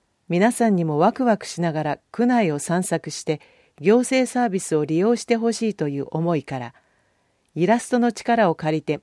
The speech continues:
マップ形式で紹介しました。市川。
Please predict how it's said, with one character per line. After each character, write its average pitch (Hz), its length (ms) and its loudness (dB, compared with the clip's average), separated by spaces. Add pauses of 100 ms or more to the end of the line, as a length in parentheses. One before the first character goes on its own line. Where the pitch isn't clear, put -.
マ 165 140 -2
ッ - 40 -2
プ - 160 -6
形 254 220 -2
式 - 220 -8
で 151 80 -4
紹 170 280 0
介 151 180 -2
し - 160 -12
ま 139 120 -8
し - 120 -14
た。 - 200 -14 (1800)
市 - 300 -4
川。 156 420 -2